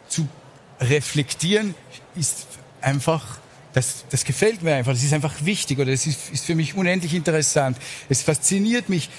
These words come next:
da-, dass, dass so viele tausende Menschen plötzlich in unsere, in unsere Lebenswelt unter Anführungszeichen eingebrochen sind und dass sie uns damit konfrontiert haben,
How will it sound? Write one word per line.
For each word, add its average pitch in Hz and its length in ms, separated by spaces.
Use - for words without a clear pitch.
da-, - 120
dass, - 280
dass - 360
so - 320
viele 190 280
tausende 202 580
Menschen 175 460
plötzlich 180 640
in 170 300
unsere, 180 600
in 156 140
unsere 170 420
Lebenswelt 160 1120
unter 147 200
Anführungszeichen 160 520
eingebrochen 156 960
sind 170 360
und 135 100
dass 147 180
sie 170 80
uns 151 160
damit 180 360
konfrontiert 170 800
haben, 160 400